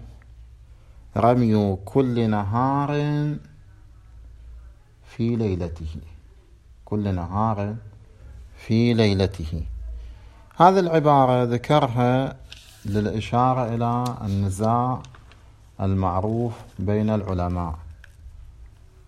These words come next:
حيث اختلفوا في أن الليل هو سابق على النهار أو أن النهار سابق على الليل. فليلة احدعش مثلا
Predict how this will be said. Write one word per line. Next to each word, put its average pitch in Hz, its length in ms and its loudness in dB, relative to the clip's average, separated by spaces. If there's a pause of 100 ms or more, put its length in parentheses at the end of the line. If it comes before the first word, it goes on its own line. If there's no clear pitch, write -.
(140)
حيث 123 320 4 (160)
اختلفوا 113 760 0
في 98 280 -2
أن 98 560 0 (1000)
الليل 104 680 0 (1600)
هو 104 100 2
سابق 135 580 2 (100)
على 139 180 2
النهار 139 680 0 (120)
أو 98 220 -2
أن 110 120 2
النهار 110 460 0
سابق 90 540 -2
على 82 140 -2
الليل. 76 320 -6 (1300)
فليلة 113 420 2
احدعش 110 760 0 (720)
مثلا 85 480 -6